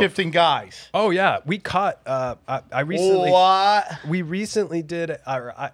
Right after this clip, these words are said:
Speaker 2: myself and the guy that I was talking about that got hit with a three hundred thousand dollar lawsuit, he and I did a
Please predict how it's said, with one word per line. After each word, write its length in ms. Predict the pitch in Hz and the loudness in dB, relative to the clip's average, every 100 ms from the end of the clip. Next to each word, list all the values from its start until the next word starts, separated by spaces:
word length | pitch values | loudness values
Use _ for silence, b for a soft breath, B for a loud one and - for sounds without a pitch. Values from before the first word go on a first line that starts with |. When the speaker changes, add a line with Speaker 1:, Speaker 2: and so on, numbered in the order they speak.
| - | -10
Speaker 2:
myself 680 | 131 123 - 175 180 - - | -10 -8 0 2 2 -2 -10
and 160 | 131 | -12
the 40 | 123 | -6
guy 180 | 143 139 | -4 -2
that 100 | 139 | -2
I 60 | |
was 120 | 123 - | -4 -4
talking 340 | 147 135 135 | -4 -4 -6
about 280 | 127 123 120 | -4 -4 -6
that 60 | 117 | -8
got 200 | 127 117 | -8 -6
hit 120 | 139 | -8
with 120 | 120 | -8
a 60 | 120 | -14
three 200 | - 127 | -12 -10
hundred 220 | 127 117 | -8 -8
thousand 300 | 117 113 117 | -8 -8 -6
dollar 280 | 117 - 117 | -6 -6 -8
lawsuit, 560 | 117 123 - 123 113 - b b b b b b b _ | -6 -4 -4 -8 -10 -12 b b b b b b b _
he 440 | - 185 220 214 175 | -8 -4 -2 -2 -4
and 140 | 151 | -4
I 240 | 160 151 | -2 -2
did 320 | 143 147 139 - | -4 -6 -8 -8
a 200 | 123 120 | -10 -10